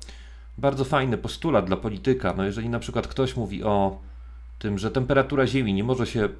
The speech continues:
podnieść więcej niż półtora stopnia przez najbliższe, powiedzmy, pięćdziesiąt lat, to jest to super platforma polityczna, no bo <laughs>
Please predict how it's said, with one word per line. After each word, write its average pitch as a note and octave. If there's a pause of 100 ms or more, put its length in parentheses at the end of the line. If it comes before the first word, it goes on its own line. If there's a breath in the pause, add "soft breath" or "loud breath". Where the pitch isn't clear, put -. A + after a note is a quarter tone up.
(140)
podnieść A2
więcej C3
niż B2+
półtora C#3
stopnia A2+
przez G#2
najbliższe, A2
powiedzmy, F#2+
pięćdziesiąt C3
lat, B2 (1500 soft breath)
to B2+ (520)
jest B2+
to C#3+
super D3+
platforma D3+
polityczna, C#3
no G#2
bo A#2
<laughs> A#2